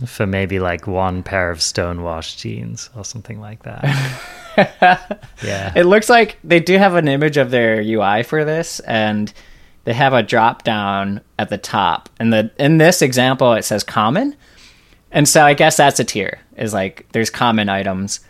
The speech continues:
Speaker 1: Hmm.
Speaker 2: and you can pick any ten of those. They don't all have to be the same,
Speaker 1: Mm-hmm.
Speaker 2: hopefully. And, but it's funny 'cause in their example, they actually have ten of the same shirt.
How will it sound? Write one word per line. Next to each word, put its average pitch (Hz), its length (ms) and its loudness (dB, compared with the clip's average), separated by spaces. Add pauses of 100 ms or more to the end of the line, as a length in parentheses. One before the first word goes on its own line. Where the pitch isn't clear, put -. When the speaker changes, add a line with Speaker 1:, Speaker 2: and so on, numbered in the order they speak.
(180)
Speaker 1:
Hmm. 95 340 -4
Speaker 2:
and 98 540 0
you 135 160 0
can 131 180 0
pick 131 320 -2
any 165 260 4
ten 135 200 2
of 120 100 0
those. 104 180 -2
They 123 80 0
don't 131 200 2
all 117 140 0
have 120 180 0
to 131 80 -4
be 110 100 -4
the 101 100 -6
same, 98 460 -6
Speaker 1:
Mm-hmm. - 320 -10
Speaker 2:
hopefully. 92 480 -6 (680)
And, 95 480 -4 (340)
but 151 200 4
it's 160 160 2
funny 202 260 4
'cause 156 180 2
in 139 160 2
their 151 140 6
example, 117 440 0
they 117 100 2
actually 110 320 -2
have 104 220 -4
ten 104 380 -4
of 104 160 -8
the 104 80 -8
same 95 260 -6
shirt. 101 420 -8